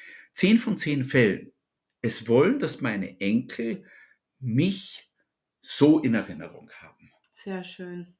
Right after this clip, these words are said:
Speaker 1: In zehn von zehn und hundert von hundert Fällen.
Speaker 2: Sehr, sehr schön. Das wird auch genauso sein.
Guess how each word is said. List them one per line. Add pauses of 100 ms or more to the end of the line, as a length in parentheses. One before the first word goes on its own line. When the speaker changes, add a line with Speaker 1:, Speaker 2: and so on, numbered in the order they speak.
(480)
Speaker 1:
In
zehn
von
zehn (300)
und
hundert
von
hundert
Fällen. (100)
Speaker 2:
Sehr,
sehr
schön. (1300)
Das
wird
auch (320)
genauso
sein.